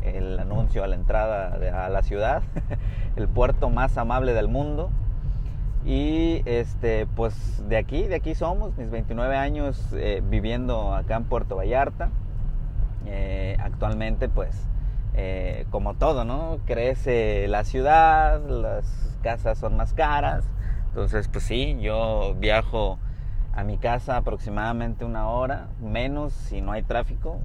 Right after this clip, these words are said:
porque, eh, pues, yo ya estoy viviendo en Bahía de Banderas, Nayarit. Pero bueno, siempre vengo a trabajar acá a Puerto Vallarta. Y, eh, pues así, así, la verdad, eh,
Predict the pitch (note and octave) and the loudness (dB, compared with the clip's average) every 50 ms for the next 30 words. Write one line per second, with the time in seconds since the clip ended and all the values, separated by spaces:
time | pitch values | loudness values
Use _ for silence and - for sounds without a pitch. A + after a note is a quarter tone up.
0 | A#2+ A2 G#2+ A2 A#2 - - C3+ C3 B2+ - A2+ G2+ G#2 G#2 G#2 G2+ - - F#2+ | -2 0 0 0 0 -2 -2 -2 -2 -2 -2 -2 0 0 0 0 0 0 -2 -2
1 | F#2+ - - F#2 F#2+ G2 G2 G2 G2+ - - - G#2+ G2+ G#2+ G2+ G#2 G2 G2+ G2+ | -4 -4 -4 -4 -2 -2 -2 -2 -4 -4 -4 -4 -4 -4 -2 -2 -2 -2 0 0
2 | G2+ G2 F#2+ F#2+ F#2+ G#2 G#2 G#2 G#2+ G2+ - G2+ F#2+ F#2+ F#2 F2+ F2+ F2+ F#2+ G2 | -2 -2 -2 -2 -2 0 -2 -2 -2 -4 -4 -4 -4 -4 -4 -2 -2 -2 -2 -2
3 | G2+ G2+ - - - - - - - - - - - - F2+ - F2 F#2+ G2 G2 | -2 -2 -4 -4 -4 -4 -4 -4 -4 -4 -4 -4 -2 -2 -2 -4 0 0 0 0
4 | F2+ - - - - - - - - - F2 G2 G#2+ A2 G#2 G2+ - - - - | 0 0 -2 -2 -2 -4 -4 -4 -2 -2 -2 0 0 0 -2 -2 -4 -4 -4 -2
5 | - - - - - A2 A2 - A#2 A2+ A#2+ A#2+ A2+ A2+ A2 A2 G2+ F#2 F#2+ - | -2 -2 -2 -2 0 0 0 2 2 2 2 2 0 -2 -2 -2 -2 -4 -2 -2
6 | A2 A#2 B2 C3 - - A2 A2 A2 G2+ G#2+ A2 C3 B2 C3 C#3 D3+ E3 E3+ F3 | 0 0 0 0 0 0 0 -2 0 -2 -2 -2 0 0 2 2 4 4 4 2
7 | - - - A3 - - - - - - - - - - - - - - - D#3 | 0 -4 -6 -6 -6 -6 -8 -8 -4 -2 0 0 0 -2 -4 -6 -6 -4 -2 2
8 | E3 F3 F#3 F#3+ G3 G3 G3 G3 - - - - - - B2+ C3 B2+ B2+ B2+ B2+ | 4 6 6 8 6 6 6 2 0 -2 -6 -4 0 2 4 6 6 6 6 6
9 | B2+ B2 B2 B2 A#2+ B2 B2 B2 B2 B2 B2 B2 B2 B2 B2 - - - - - | 6 6 6 6 6 6 6 6 8 8 6 6 4 4 2 2 2 -2 -4 -2
10 | - - - - - - C3+ B2+ C3 B2+ - F3 B3 F#4 F#4+ - - - - - | -2 -2 0 0 0 -2 -2 -2 -2 0 0 0 0 0 0 0 0 0 0 -2
11 | A#2+ - - - - - - E3 C#3 B2+ B2+ B2 B2 C#3 D#3 E3+ E3 - - - | -2 -2 -2 -2 0 0 0 0 2 2 2 2 2 2 2 0 -2 -4 -4 -2
12 | C3 B2 A#2+ A#2 A#2 A2+ A2 A2 A2 G#2+ | -2 -2 -2 -2 -2 -2 -2 -2 -2 -2